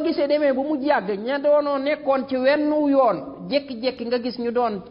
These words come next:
ay, ñu nekk ci ñaari yoon, ñetti yoon, ñeenti yoon, lu muy tekki? Ndax ñépp a nga ca yoon wa ba tey?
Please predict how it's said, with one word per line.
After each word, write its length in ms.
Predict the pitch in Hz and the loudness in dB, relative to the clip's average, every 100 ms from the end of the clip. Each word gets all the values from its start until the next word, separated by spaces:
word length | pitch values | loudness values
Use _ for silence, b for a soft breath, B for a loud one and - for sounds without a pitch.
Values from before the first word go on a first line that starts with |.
| - | -4
ay, 220 | 220 233 240 | -2 -2 -2
ñu 120 | 247 | 0
nekk 280 | 247 240 196 | -2 -4 -8
ci 80 | |
ñaari 340 | 214 220 247 240 | -4 0 2 2
yoon, 280 | 226 214 208 | 2 0 -4
ñetti 260 | 240 240 | -6 -4
yoon, 160 | 226 202 | -2 -2
ñeenti 300 | 240 254 - 208 | -2 -2 -2 -2
yoon, 160 | 160 - - | -2 -4 -8
lu 100 | 214 | -2
muy 120 | 254 240 | -2 0
tekki? 360 | 220 - 247 - - - - - - _ _ _ _ _ _ _ _ _ _ _ _ _ _ _ _ _ _ _ - | -2 -4 -10 -12 -20 -20 -20 -20 -20 _ _ _ _ _ _ _ _ _ _ _ _ _ _ _ _ _ _ _ -6
Ndax 220 | 220 240 | -2 2
ñépp 220 | 269 277 | 2 4
a 40 | 277 | 2
nga 120 | 247 | 2
ca 100 | 247 | 4
yoon 220 | 233 226 | 4 4
wa 120 | 190 185 | 2 2
ba 100 | 185 | 2
tey? 240 | 208 | 2